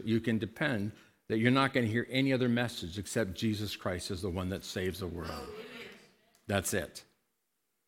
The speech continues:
That's it. But I'm gonna tell you, as long as we're preaching this, and as long as you believe this, and as long as you are telling your friends this,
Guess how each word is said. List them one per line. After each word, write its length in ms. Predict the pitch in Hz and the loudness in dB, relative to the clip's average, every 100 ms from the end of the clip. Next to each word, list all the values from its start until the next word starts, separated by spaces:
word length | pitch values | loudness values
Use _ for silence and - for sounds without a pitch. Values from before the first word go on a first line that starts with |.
| - | -8
That's 260 | 87 - 85 | -8 -6 -6
it. 160 | 69 - _ _ _ _ _ _ _ _ _ _ _ _ _ _ _ _ _ - | -8 -12 _ _ _ _ _ _ _ _ _ _ _ _ _ _ _ _ _ 10
But 100 | 143 | 12
I'm 100 | 147 | 12
gonna 120 | 131 | 10
tell 240 | 113 247 | 10 10
you, 160 | 262 120 | 10 8
as 80 | 113 | 8
long 160 | 147 | 8
as 80 | 151 | 8
we're 80 | 127 | 4
preaching 380 | - 202 220 120 | 6 4 4 2
this, 480 | 104 120 - - - _ _ _ _ _ - | 0 -2 -6 -12 -18 _ _ _ _ _ -2
and 80 | 117 | 2
as 80 | |
long 160 | 139 156 | 6 6
as 120 | 123 | 6
you 120 | 170 | 6
believe 340 | 214 180 131 117 | 8 8 8 6
this, 220 | 139 156 | 2 2
and 80 | 139 | 4
as 40 | |
long 160 | 147 160 | 6 6
as 120 | 123 | 6
you 200 | 151 156 | 6 6
are 100 | 135 | 4
telling 280 | 135 156 147 | 6 6 6
your 100 | 139 | 2
friends 400 | - 226 233 - | 4 4 4 2
this, 420 | 101 113 - | 2 0 -2